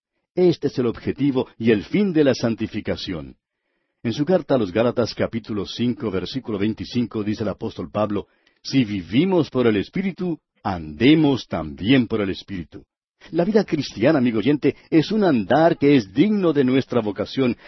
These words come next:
y solo se puede lograr por medio del poder del Espíritu Santo.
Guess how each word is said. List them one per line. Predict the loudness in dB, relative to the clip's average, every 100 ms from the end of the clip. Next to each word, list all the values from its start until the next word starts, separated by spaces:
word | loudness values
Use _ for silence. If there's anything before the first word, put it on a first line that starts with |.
| -6
y | -4
solo | -2 -2
se | 0
puede | 0 4 4
lograr | 2 2 2 0 -2 _ -6
por | -6
medio | -2 0 0 0
del | 0 -2
poder | -4 -6 0 2 2
del | 2 0
Espíritu | -2 -4 -6 -6 -8
Santo. | -8 -10 -14